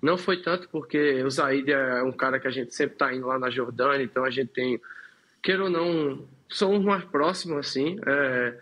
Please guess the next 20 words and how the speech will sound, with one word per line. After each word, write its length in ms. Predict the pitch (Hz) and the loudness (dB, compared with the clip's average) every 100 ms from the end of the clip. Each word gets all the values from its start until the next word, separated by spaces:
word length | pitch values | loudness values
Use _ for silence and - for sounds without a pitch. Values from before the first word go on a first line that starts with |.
| - - - _ | -20 -20 -20 _
mas 460 | - 135 147 151 147 | -2 2 2 2 0
tinha 160 | 175 | -2
que 100 | 180 | -2
torcer 380 | - 165 - 175 | -4 -2 0 0
pra 200 | 165 147 | 0 2
ele, 180 | 139 165 | 2 2
ele 140 | 156 | 0
tava 200 | 139 143 143 | 0 -2 -2
sendo 220 | - 151 | -2 0
muito 220 | 151 156 | 0 0
difícil, 480 | 160 143 - 147 156 | -2 -2 0 0 0
um 40 | |
aperto 360 | 139 - 151 151 | 0 0 -2 0
no 120 | 147 | -4
coração, 760 | 143 139 139 139 - 131 156 160 - _ _ - | 0 0 0 -2 -2 0 0 -4 -18 _ _ -4
mas 320 | 127 139 147 | 2 2 0
quando 280 | - 160 156 | 0 0 2
deu 160 | 160 | 2
certo, 680 | 151 - 135 147 160 170 165 | 0 0 2 2 0 0 2
eu, 520 | 160 165 160 147 131 | 4 2 2 0 -2